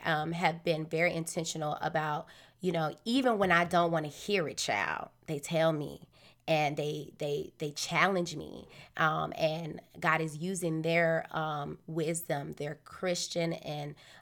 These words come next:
um, and gentle spirit to convict me, to work on some of the areas that I still am struggling with.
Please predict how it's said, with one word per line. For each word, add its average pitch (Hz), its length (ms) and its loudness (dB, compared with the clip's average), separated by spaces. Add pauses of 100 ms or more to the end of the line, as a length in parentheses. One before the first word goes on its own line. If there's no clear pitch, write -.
um, 156 500 -4 (840)
and 175 140 0
gentle 175 400 -2
spirit 165 680 0
to 170 300 -2
convict 175 580 -2
me, 151 320 -6 (300)
to 180 440 0
work 180 360 4
on 165 260 4
some 175 260 2
of 170 80 -2
the 156 220 4 (180)
areas 175 580 2
that 165 160 2
I 156 180 6
still 160 600 0
am 175 100 -6
struggling 214 500 0
with. 131 200 -8